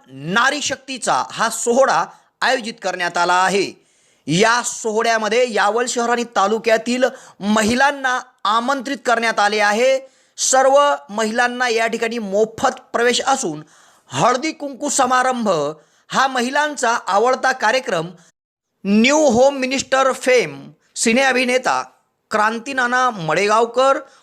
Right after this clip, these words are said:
व बालगायिका व टीव्ही स्टार कुमारी सह्याद्री मडेगावकर यांच्या उपस्थितीत पार पडणार आहे. या ठिकाणी होम मिनिस्टर हा कार्यक्रम होईल आणि सोबत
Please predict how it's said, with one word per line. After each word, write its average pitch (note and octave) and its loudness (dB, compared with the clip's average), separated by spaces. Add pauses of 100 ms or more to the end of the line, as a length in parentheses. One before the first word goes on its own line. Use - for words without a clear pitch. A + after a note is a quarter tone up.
व F#3+ 0
बालगायिका B3+ 0
व B3+ 0 (140)
टीव्ही A3+ -4
स्टार F#3+ -2 (480)
कुमारी A#3+ 2
सह्याद्री B3 -2 (160)
मडेगावकर A#3+ 0
यांच्या A#3 -2 (100)
उपस्थितीत B3 -4 (120)
पार G#3 -2
पडणार F#3 -2
आहे. F3+ -2 (720)
या F#3+ 0
ठिकाणी B3+ -2
होम A#3 -2
मिनिस्टर C4+ -2
हा B3+ 0
कार्यक्रम B3+ -4
होईल G3+ -4 (320)
आणि B3+ 0
सोबत B3 -2